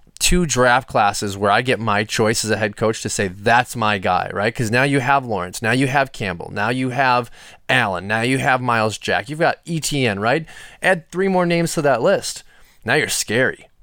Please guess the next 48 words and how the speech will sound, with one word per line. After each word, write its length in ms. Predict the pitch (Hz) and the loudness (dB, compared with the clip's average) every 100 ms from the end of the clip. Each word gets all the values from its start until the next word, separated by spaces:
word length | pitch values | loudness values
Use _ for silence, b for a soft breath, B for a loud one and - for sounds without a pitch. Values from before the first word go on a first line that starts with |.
| - | -2
Possibly, 460 | 104 - 101 92 | 0 0 -6 -8
right? 320 | 95 101 117 - B B B | -2 0 0 -4 B B B
Minnesota, 480 | 135 139 - 135 143 | 0 0 2 2 4
you're 100 | 131 | 2
sitting 280 | - 117 | 0 -2
down 180 | 123 117 | 0 0
at 80 | 120 | 0
the 80 | 120 | 0
eleventh 480 | 104 98 98 101 - | 2 2 0 0 2
pick, 400 | 101 98 98 - | 2 0 -12 -12
maybe 280 | 104 110 | -10 -8
the 140 | 110 113 | -8 -10
thirteenth, 840 | 110 110 113 - 104 101 101 98 | -4 -2 -2 -4 -2 0 0 0
maybe 320 | - 104 110 117 | -2 -2 -2 -2
the 80 | |
twenty-first. 880 | 113 - 127 117 - 104 104 104 - - B B | -2 -2 -2 -4 -2 2 2 0 -4 -12 B B
Oh, 140 | - 165 | 2 2
there's 140 | 175 | 2
a 40 | |
nice 260 | 160 131 123 | 0 0 0
defensive 480 | - 113 113 110 101 | 0 0 0 -2 0
tackle 380 | 101 87 - 92 | 0 0 2 0
out 220 | 87 - | 0 0
there. 280 | 92 92 95 | 0 2 2
Like, 180 | 95 | 0
okay, 300 | - 123 123 | -2 -2 0
there's 160 | 113 131 | 0 -2
a 60 | 131 | -2
good 200 | 120 110 | -2 -2
middle 300 | 104 101 98 | 0 2 0
linebacker. 680 | 87 92 98 92 98 95 - B B B - | -2 -2 -4 -4 -4 -4 -6 B B B 0
There's 220 | 127 139 | 2 2
no 160 | 151 - | 2 2
safety 400 | - 117 120 107 | 2 0 0 -2
that's 120 | 101 | -2
gonna 180 | 107 95 | -2 -2
change 280 | 107 104 | 0 0
your 80 | 92 | -2
franchise. 500 | - 92 101 110 107 | -2 -2 0 0 0
There's 160 | 117 117 | 0 -2
no 120 | 113 | -2
cornerback 500 | - 110 113 98 92 | -2 0 2 0 0
that's 160 | 95 - | -4 -6
gonna 180 | 95 | -6
turn 240 | 90 101 95 | -6 -4 -2
into 360 | 95 98 101 | -4 -6 -6
Ramsey, 400 | 90 90 117 95 | -4 -2 -4 -4
right? 280 | 87 92 117 | -2 0 -2